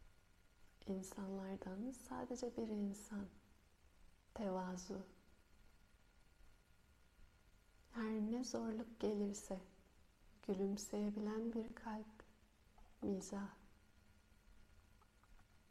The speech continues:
ve olanı olduğu haliyle görüp kabul edebilecek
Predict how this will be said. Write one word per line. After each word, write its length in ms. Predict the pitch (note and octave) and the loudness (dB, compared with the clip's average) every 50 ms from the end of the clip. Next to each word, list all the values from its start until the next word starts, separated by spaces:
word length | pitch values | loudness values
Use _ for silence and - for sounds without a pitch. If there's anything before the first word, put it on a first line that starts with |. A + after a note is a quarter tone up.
| - - - - - - - | -20 -20 -20 -18 -6 0 4
ve 140 | A3+ A3+ | 6 6
olanı 440 | G#3+ G#3+ G#3 G#3 G3+ G3+ G3 G3 - | 8 8 8 10 10 10 8 6 6
olduğu 520 | - - G3 F#3+ G3 G3+ G3+ A#3 B3 C4+ C4 | 4 4 4 4 4 6 6 6 6 6 4
haliyle 760 | - - B3+ A#3+ A3+ A3 G#3+ G#3 G3+ G3+ F#3+ F#3+ F#3+ G3 - - - - - - - - - - - - | 2 2 2 2 2 2 4 4 4 4 2 2 -2 -6 -8 -10 -14 -20 -20 -20 -20 -20 -20 -14 -6 -2
görüp 640 | C4 A3+ A3+ A3 A3 A3+ B3 C#4 A#3 - - - - - - - - - - - - - - - - - - - - - - - - - - - - | 0 4 6 6 6 6 4 2 -2 -8 -14 -16 -18 -20 -20 -20 -20 -20 -20 -20 -20 -20 -20 -20 -20 -20 -20 -20 -20 -20 -20 -20 -20 -18 -12 -4 0
kabul 320 | - A3+ G3+ G#3+ A#3+ A#3+ | 2 4 4 6 4 6
edebilecek 840 | A#3+ A#3 A#3 G#3+ G3+ G#3 G#3 G3 F#3+ F#3 - - G3 - - - - | 4 4 4 2 2 2 2 2 2 0 -2 -4 -6 -6 -6 -12 -18